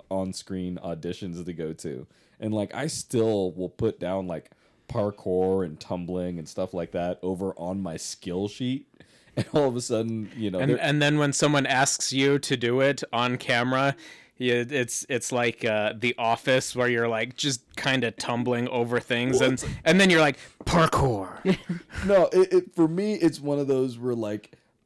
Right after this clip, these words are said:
Speaker 1: I can still do most of the stuff that, you know, that, that I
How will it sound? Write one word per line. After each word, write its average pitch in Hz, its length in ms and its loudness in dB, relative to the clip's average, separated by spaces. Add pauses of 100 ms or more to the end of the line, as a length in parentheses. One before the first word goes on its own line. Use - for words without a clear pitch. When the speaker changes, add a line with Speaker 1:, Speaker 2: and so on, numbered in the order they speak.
Speaker 1:
I 185 200 0
can 226 240 -2
still 135 500 0
do 110 480 0
most 101 380 -2
of - 80 -18
the 101 80 -4
stuff - 380 -4
that, 90 200 -2 (640)
you 113 220 0
know, 92 140 -4
that, 95 300 -8
that 101 220 -6
I 92 380 -4